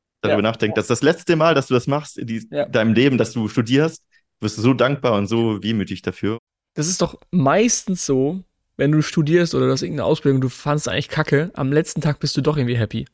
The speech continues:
Speaker 2: und denkst an die Zeit zurück.
Speaker 1: Ja.
Speaker 2: So, und das hast du doch irgendwie immer, dieses Feeling. So, ich hab, Emir und ich haben ja überlegt, ob wir jetzt noch weiter in Berlin bleiben. Und dann haben wir so überlegt, okay, wollen wir umziehen in eine andere Stadt? Und als wir das so überlegt haben, ein bisschen stärker,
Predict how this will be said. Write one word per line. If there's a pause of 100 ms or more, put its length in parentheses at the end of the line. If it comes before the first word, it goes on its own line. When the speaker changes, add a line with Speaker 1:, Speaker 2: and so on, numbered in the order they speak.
Speaker 2:
und
denkst
an
die
Zeit
zurück. (500)
Speaker 1:
Ja. (540)
Speaker 2:
So,
und
das
hast
du
doch
irgendwie
immer,
dieses
Feeling.
So,
ich
hab, (380)
Emir
und
ich
haben
ja
überlegt,
ob
wir
jetzt
noch
weiter
in
Berlin
bleiben. (280)
Und
dann
haben
wir
so
überlegt,
okay, (100)
wollen
wir
umziehen
in
eine
andere
Stadt? (680)
Und
als
wir
das
so (1000)
überlegt
haben,
ein
bisschen
stärker,